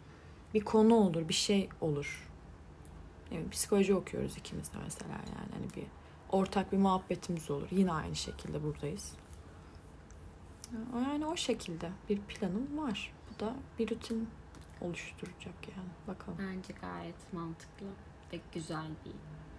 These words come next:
Speaker 2: adım.
Speaker 1: Evet.
Speaker 2: Yani hem kendini geliştirmek için hem de belki başkaları da duymak ister.
Speaker 1: Ya bir yerde
Speaker 2: Gibi.
Speaker 1: varım.
Speaker 2: Hı hı.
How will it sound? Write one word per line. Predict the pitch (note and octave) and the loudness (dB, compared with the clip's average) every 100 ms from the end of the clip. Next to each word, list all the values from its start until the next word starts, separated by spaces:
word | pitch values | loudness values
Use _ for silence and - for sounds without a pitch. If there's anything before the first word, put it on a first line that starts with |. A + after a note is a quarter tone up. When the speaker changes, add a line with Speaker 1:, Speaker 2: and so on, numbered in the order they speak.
| D3 | -2
Speaker 2:
adım. | F3 D3+ - - - - - - | 0 -2 -6 -14 -16 -14 -8 0
Speaker 1:
Evet. | A3 F#3 - - - - | 2 2 -2 -10 -10 -8
Speaker 2:
Yani | F#3+ E3 E3 E3+ E3+ D#3 - - - - - - - - | -2 0 0 0 -4 -6 -10 -14 -14 -14 -12 -10 -6 2
hem | G3+ G3 | 4 4
kendini | F#3+ F3+ F3+ | 2 2 2
geliştirmek | F3+ E3 - - F3+ E3 | 0 -2 -6 -8 -6 -6
için | - - G#3 | -8 -4 -2
hem | F3+ F3 | -2 -2
de | G#3 A#3 - - - - - | -2 -4 -10 -18 -18 -10 2
belki | A#3 G#3 G3+ - F3+ - G3+ | 4 4 0 -8 -10 -4 0
başkaları | G3 - - F3 F3+ F3 | 0 -2 -2 0 2 0
da | E3 D#3 | -4 -2
duymak | C#3+ C3+ - | -2 -2 -8
ister. | - - - | -12 -2 8
Speaker 1:
Ya | A3+ A#3 | 8 10
bir | F4+ | 10
yerde | E4+ C4+ B3 C#4+ | 12 12 10 10
Speaker 2:
Gibi. | B3 | 12
Speaker 1:
varım. | A#3+ G#3 D3+ - - | 12 10 6 -2 -2
Speaker 2:
Hı | A3+ | 0
hı. | G3+ G3 | 4 4